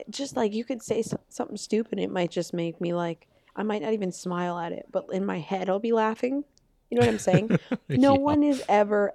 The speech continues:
Speaker 1: actually laughing out loud at L O L.
Speaker 2: Yeah. If I'm laughing
Speaker 1: No
Speaker 2: out
Speaker 1: one.
Speaker 2: loud, I'm sending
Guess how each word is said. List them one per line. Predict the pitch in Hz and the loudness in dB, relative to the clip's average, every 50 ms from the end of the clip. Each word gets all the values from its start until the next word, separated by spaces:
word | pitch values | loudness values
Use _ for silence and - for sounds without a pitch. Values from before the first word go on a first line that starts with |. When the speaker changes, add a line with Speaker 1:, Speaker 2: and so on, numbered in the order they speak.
| - | -2
Speaker 1:
actually | 190 185 180 - - - - 190 185 185 175 175 | -2 -2 -2 -4 -6 -4 -4 -4 -2 0 -2 0
laughing | 170 165 165 170 165 - - 170 165 | 0 0 0 -2 -4 -4 -4 -4 -2
out | 165 160 160 - | -2 -2 -2 -2
loud | - 170 160 165 170 165 | -4 -4 -2 -2 -4 -4
at | 165 160 - | -6 -8 -6
L | - 165 160 | -6 -4 -4
O | 165 156 | -4 -2
L. | 123 | -2
Speaker 2:
Yeah. | 92 82 - - - _ _ _ _ _ _ _ _ _ - - | -2 -2 -4 -8 -14 _ _ _ _ _ _ _ _ _ -4 -4
If | 104 - | -2 0
I'm | 123 131 147 151 | 2 0 2 2
laughing | 123 95 92 - 220 | 4 4 4 4 6
Speaker 1:
No | 202 185 170 | 4 4 4
Speaker 2:
out | 92 90 | 2 0
Speaker 1:
one. | 82 - | -2 -2
Speaker 2:
loud, | 78 82 85 87 85 | 0 0 0 0 0
I'm | 80 87 80 87 | -2 -4 -4 -4
sending | 90 - - 104 98 95 95 95 92 87 | -4 -2 0 0 0 0 0 -2 -2 -2